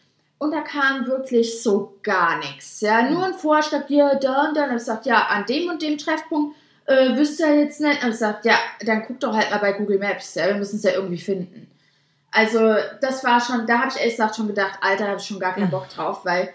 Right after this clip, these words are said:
Speaker 1: du weißt, ich hasse das ja, wenn ich immer alles planen muss, ja.
Speaker 2: Mhm.
Speaker 1: Ich find, da könnte ruhig auch mal ein bisschen Initiative von, von der anderen Seite kommen. Und dann, ähm, haben wir das ausgemacht und, ähm, für heute fünfzehn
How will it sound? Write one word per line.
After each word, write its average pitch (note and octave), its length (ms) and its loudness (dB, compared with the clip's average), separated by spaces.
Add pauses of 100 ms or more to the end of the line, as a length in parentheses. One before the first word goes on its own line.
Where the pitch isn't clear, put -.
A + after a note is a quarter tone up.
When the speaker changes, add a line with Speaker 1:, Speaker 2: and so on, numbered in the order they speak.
(400)
Speaker 1:
du A3 160 -4
weißt, G3+ 480 2
ich A#3 200 -8
hasse B3 260 2
das G#3+ 240 -2
ja, G3+ 180 2
wenn G3+ 120 -2
ich - 120 -8
immer E3 200 -4
alles - 180 -10
planen D#3+ 400 -10
muss, D#3+ 220 -14
ja. A#3 120 -2
Speaker 2:
Mhm. A#3 180 2
Speaker 1:
Ich A#3 80 0
find, A#3+ 260 2
da G3 80 2
könnte A3+ 240 -2
ruhig A3 200 0
auch A3 100 -2
mal G3+ 160 -2
ein G3 40 -6
bisschen G3+ 240 -4
Initiative F#3+ 680 -8
von, F3 340 -12
von F3+ 160 -8
der - 160 -4
anderen D#3 240 -8
Seite A#2+ 300 -8
kommen. - 180 -8 (920)
Und B3+ 160 0
dann, A#3 320 2
ähm, A#3 420 -2
haben A#3+ 120 2
wir A#3 120 4
das G#3+ 220 -2
ausgemacht C4+ 640 -6
und, A3+ 400 -6
ähm, G#3+ 640 0 (1300)
für A3 120 -4
heute G#3+ 580 2
fünfzehn A3 560 -2